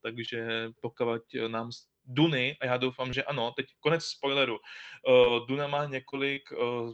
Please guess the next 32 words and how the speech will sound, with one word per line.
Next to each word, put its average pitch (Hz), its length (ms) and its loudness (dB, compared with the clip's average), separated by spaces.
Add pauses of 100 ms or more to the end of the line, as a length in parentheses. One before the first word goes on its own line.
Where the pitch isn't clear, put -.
vlastně 123 480 -6
teda 127 140 2
opravdu 123 380 2
dílů, 117 720 -4
eh, 117 40 -8 (440)
hodně 127 280 -2
z 117 60 -8
nich 127 220 -8
je 131 80 -2 (240)
dobře 127 280 0
napsaných 135 680 -2
podle 123 240 0
hodnocení 127 460 -4
na 123 80 -4
internetu, 123 720 -4
pak 113 120 0
se - 120 -4
do 117 80 -2
toho 120 200 -6
vlastně 117 340 -2
vložil 117 340 0
syn, 123 420 -4
který 123 200 -2
to 131 100 -6
dopisoval, 123 600 0
to 120 80 -4
už 117 120 -6
prý 120 200 -10
zas 127 140 -4
tak 127 180 2
kvalitní 120 340 -4
není. 127 280 -4